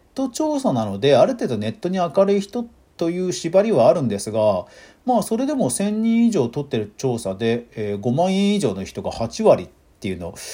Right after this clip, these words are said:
あ、これ結構大きいなと。うん、まあ、で、そうそうそう。で、利益が五万円以上なんですよ。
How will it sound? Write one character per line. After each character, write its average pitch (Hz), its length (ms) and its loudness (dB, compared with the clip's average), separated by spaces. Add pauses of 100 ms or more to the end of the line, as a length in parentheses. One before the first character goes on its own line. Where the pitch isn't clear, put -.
(160)
あ、 - 80 6
こ - 140 -4
れ - 80 -4
結 339 260 -4 (140)
構 123 340 0
大 127 140 -4
き 143 140 -4
い 117 40 0
な 104 220 -2
と。 - 240 -14 (680)
う 135 40 -4
ん、 123 340 0
ま 170 80 4
あ、 - 160 0 (560)
で、 185 80 -2
そ 220 220 2
う 151 40 0
そ 175 120 2
う - 40 0
そ 143 180 0
う。 202 60 -4
で、 202 320 4
利 190 140 2
益 311 340 2
が 269 120 0
五 135 160 2
万 123 240 2
円 123 100 2
以 123 60 0
上 113 120 -2
な 82 100 -8
ん - 20 -12
で 76 100 -16
す - 60 -12
よ。 64 100 -16